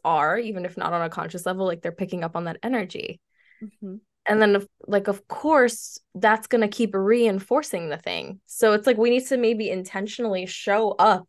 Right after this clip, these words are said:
Speaker 1: with our, like, chest straighter, or, like, our, our voice not shaking, like you said, and, like, looking people directly in the eyes when we're talking about the things that don't feel good to talk about or own up about our lives.
Speaker 2: Mm-hmm.
Speaker 1: Or own up to about our lives.
Speaker 2: Yeah.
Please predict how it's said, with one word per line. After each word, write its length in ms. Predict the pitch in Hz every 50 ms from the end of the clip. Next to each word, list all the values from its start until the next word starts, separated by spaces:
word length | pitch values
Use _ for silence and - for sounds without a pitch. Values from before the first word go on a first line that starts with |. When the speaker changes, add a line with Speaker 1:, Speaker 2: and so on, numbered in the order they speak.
| _ _
Speaker 1:
with 180 | 180 190 190
our, 320 | 185 185 180 175 175 180 180
like, 320 | 175 170 175 175 175 -
chest 400 | - - 208 202 202 202 - -
straighter, 920 | - - - - 214 208 196 196 196 185 175 170 165 135 - 170 165 165 160
or, 40 | 143
like, 240 | 147 151 131 -
our, 320 | - 160 160 160 165 156 -
our 180 | - 175 175
voice 380 | 180 175 190 202 196 190 190 -
not 220 | 202 190 160 -
shaking, 520 | - - - 196 202 196 196 185 175 170 165
like 220 | 165 147 135 -
you 80 | - 180
said, 400 | 170 - 180 175 170 160 151 156
and, 100 | 160 156
like, 160 | 151 151 147
looking 240 | 170 180 190 185 185
people 280 | 196 190 185 - 175 165
directly 440 | 190 196 185 180 175 185 185 - 202
in 60 | 190
the 100 | 185 -
eyes 260 | - 170 180 180 175
when 80 | 165 160
we're 100 | 160 156
talking 280 | 160 165 170 170 165 160
about 180 | 147 131 165
the 80 | 170 156
things 360 | 160 - 160 151 156 160 -
that 260 | - - 135 135 - _ _ _ _ _ _ _ _ _ _ _ _ _
don't 200 | _ 196 190 190
feel 180 | - 220 202 190
good 160 | 185 190 185
to 80 | 185 -
talk 240 | - - 175 175 247
about 260 | 196 170 160 151 - -
or 180 | 165 - -
own 160 | - 175 175
up 180 | 175 180 180 _
about 260 | 170 175 - 87 -
our 120 | - 175 -
lives. 480 | - - - - - - 190 - - _ _ _ _ _ _ 214
Speaker 2:
Mm-hmm. 380 | 220 202 185 214 208 202 202 208 _ _ _ _ _ _ _ _ -
Speaker 1:
Or 140 | 214 - -
own 200 | 185 190 180 180
up 180 | 180 180 - _
to 360 | - - 190 175 160 - - -
about 260 | - 190 190 208 107 -
our 100 | - 104
lives. 460 | - - - - 190 196 - - _ _ _ _ _
Speaker 2:
Yeah. 440 | 226 202 185 175 190 220 240 226